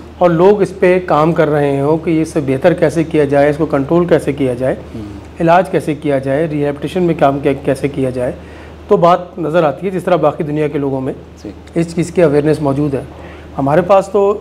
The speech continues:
Speaker 1: ये जहनी बीमारियों के बारे में लोग बात नहीं करते
Speaker 2: हम्म।
Speaker 1: और इतना बड़ा स्टिग्मा है कि लोग ये कहते हैं कि दुनिया की हर बीमारी के बारे में बात कर लो, इसके बारे में बात ना करो। क्यों? कि हमारे ऊपर एक धब्बा लग जाएगा कि तुम पागल हो।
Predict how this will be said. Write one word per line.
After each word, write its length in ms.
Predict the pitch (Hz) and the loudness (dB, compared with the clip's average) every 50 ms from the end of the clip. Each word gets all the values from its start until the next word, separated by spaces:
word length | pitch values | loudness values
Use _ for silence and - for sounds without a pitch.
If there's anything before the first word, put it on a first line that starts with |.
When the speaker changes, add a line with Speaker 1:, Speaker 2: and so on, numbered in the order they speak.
| - - - - - - - | -8 -16 -20 -20 -20 -14 -10
Speaker 1:
ये 320 | 247 180 156 156 170 175 175 | -8 -6 -2 0 0 0 0
जहनी 320 | 147 143 143 147 156 170 | 0 -2 -2 0 0 0
बीमारियों 440 | 165 156 147 143 143 143 147 165 170 165 | 0 0 0 0 0 0 2 2 2 2
के 80 | 170 | 2
बारे 220 | 147 147 143 143 160 | 2 2 2 2 2
में 120 | 170 170 | 2 2
लोग 200 | 165 170 170 143 | 2 2 2 2
बात 200 | 135 131 143 139 | 2 2 2 2
नहीं 140 | - 196 180 | 0 -2 0
करते 280 | 180 165 - - 127 | 0 0 -2 -2 -6
Speaker 2:
हम्म। 440 | 113 - - 123 120 127 127 120 113 104 - - - | -8 -8 -10 -14 -14 -12 -12 -12 -12 -14 -10 -4 0
Speaker 1:
और 140 | 156 156 160 | 2 2 2
इतना 240 | 160 165 180 196 190 | 2 2 2 2 4
बड़ा 200 | 175 175 180 175 | 4 4 4 2
स्टिग्मा 380 | 175 175 - 156 160 202 214 | 0 -2 -6 -4 0 2 2
है 120 | 180 147 139 - - - - - - - - - - - | 2 2 -2 -6 -12 -18 -20 -20 -20 -20 -20 -16 -8 -6
कि 100 | 185 170 | -4 0
लोग 260 | 170 170 175 180 170 | 0 2 2 2 0
ये 80 | 175 | 0
कहते 260 | 170 185 160 - - 180 | 2 2 0 2 2 2
हैं 140 | 175 170 | 2 2
कि 400 | 170 180 180 170 170 160 - - - - - - - - - - - - - - - - - - - - - - - - - - - - - - - - - - - - | 2 2 2 2 0 -2 -4 -12 -18 -20 -20 -20 -20 -20 -20 -20 -20 -20 -20 -20 -20 -20 -20 -20 -20 -20 -20 -20 -20 -20 -20 -20 -20 -20 -20 -20 -20 -20 -20 -14 -8 -4
दुनिया 320 | 147 151 165 170 180 185 | 2 4 6 6 6 6
की 100 | 190 196 | 4 4
हर 160 | 165 175 175 | 4 4 4
बीमारी 340 | 170 180 175 175 175 175 180 | 2 0 0 0 2 0 0
के 120 | 175 190 | 0 0
बारे 180 | 170 170 170 175 | 0 2 2 0
में 80 | 175 170 | 0 0
बात 180 | 160 160 160 | 0 -2 0
कर 80 | - 170 | -2 -2
लो, 120 | 175 190 | -2 -2
इसके 180 | 175 180 - 180 | -2 -4 -4 -2
बारे 200 | 156 156 156 160 | -2 0 0 0
में 80 | 147 | -2
बात 200 | 143 143 143 139 | -2 -2 -4 -2
ना 80 | 160 180 | -2 -2
करो। 280 | 170 175 170 175 175 - - - - - - - - - | -2 -2 -2 -2 -4 -8 -16 -20 -20 -20 -20 -20 -12 -4
क्यों? 240 | - 202 233 254 254 247 - - - - - - - - | 2 4 4 4 4 2 -2 -10 -18 -20 -20 -10 -2 2
कि 60 | 202 | 4
हमारे 320 | 180 160 160 160 170 170 | 4 6 6 4 4 2
ऊपर 180 | 175 170 190 180 | 0 0 -2 -2
एक 100 | 175 143 | -2 -2
धब्बा 220 | 156 151 135 175 | -4 -2 0 0
लग 160 | 175 175 165 | 0 0 0
जाएगा 300 | 147 160 165 165 151 165 | 0 0 0 0 0 -2
कि 100 | 151 165 | -4 -4
तुम 140 | 147 156 151 | -4 -6 -8
पागल 340 | 143 - 143 131 127 127 120 | -8 -6 -6 -6 -6 -8 -10
हो। 100 | 117 120 | -12 -16